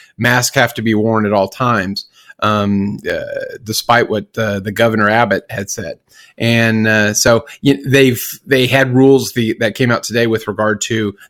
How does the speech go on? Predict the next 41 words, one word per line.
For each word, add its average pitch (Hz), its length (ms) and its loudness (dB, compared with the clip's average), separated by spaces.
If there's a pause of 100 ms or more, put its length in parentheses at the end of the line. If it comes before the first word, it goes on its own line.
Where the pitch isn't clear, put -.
the 117 100 -4
judging 107 420 0
tents. - 420 -6 (200)
They're 107 140 -4
making 104 340 -2
the 98 80 -4
judging 110 480 -2
tents 101 240 -6
bigger 120 560 0 (300)
because 107 240 -2
they 110 120 0
definitely 123 380 0
don't 101 180 0
want, - 200 -4 (280)
people 175 220 2
don't 151 220 2
wanna 131 180 2
come 123 160 0
out 127 200 2
and 101 120 -6
judge 139 440 2
thinking 117 320 -2
they 117 120 0
might, 117 240 -2 (240)
you 120 100 -6
know, 110 140 -4
catch 117 320 -2
the 110 100 -6
C. 143 480 0
So, 107 400 -2 (320)
um, 95 540 -4
they're, 101 240 0
they're 101 160 -2
trying 120 280 0
to 117 40 2
make 113 220 0
it - 80 -6
safer 101 360 -2
for - 220 -14
judges. - 460 -6
So, 65 240 -8